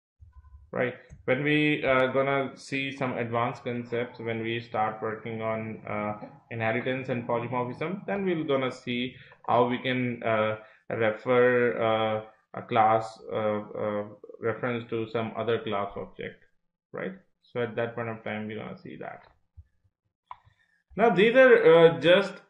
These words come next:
the fundamentals of Java, right? These things, uh, cannot be come in a day, right? These things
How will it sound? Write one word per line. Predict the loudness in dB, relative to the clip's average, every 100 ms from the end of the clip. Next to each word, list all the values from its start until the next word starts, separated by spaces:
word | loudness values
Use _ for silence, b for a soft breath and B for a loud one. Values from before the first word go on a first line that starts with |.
| _
the | 2 6 8 6 2 -2 -2
fundamentals | 0 0 0 0 0 -2 -4 -6
of | -6 -8
Java, | -10 -12 -18 -4
right? | -2 -2 -4 B B B B -10
These | 0 2 2 2
things, | 4 4 2 -2
uh, | 2 2 0 -2
cannot | 0 0 -2
be | -2 0 -2 -4 -4
come | 0 2 0
in | -4 -4
a | -2
day, | 0 0 -2 -4 -6
right? | 0 0 0 -6 -6
These | -6 -4
things | -6 -4 -6